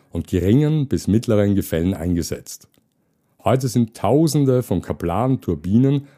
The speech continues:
auf der ganzen Welt in Betrieb und leisten einen wichtigen Beitrag zur Energiegewinnung aus Wasserkraft.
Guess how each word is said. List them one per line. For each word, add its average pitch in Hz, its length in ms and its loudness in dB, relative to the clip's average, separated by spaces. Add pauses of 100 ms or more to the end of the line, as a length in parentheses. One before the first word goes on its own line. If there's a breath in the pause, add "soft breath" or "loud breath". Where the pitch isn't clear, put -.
auf 73 160 -12
der 76 160 -6
ganzen 92 480 -2
Welt 87 320 -2
in 82 140 -4
Betrieb 90 560 -2 (440 soft breath)
und 90 120 -6
leisten 113 340 -2
einen 90 380 -2
wichtigen 139 440 -2
Beitrag 92 640 -4 (220 soft breath)
zur - 160 -2
Energiegewinnung 104 920 2
aus 98 220 -6
Wasserkraft. - 680 -6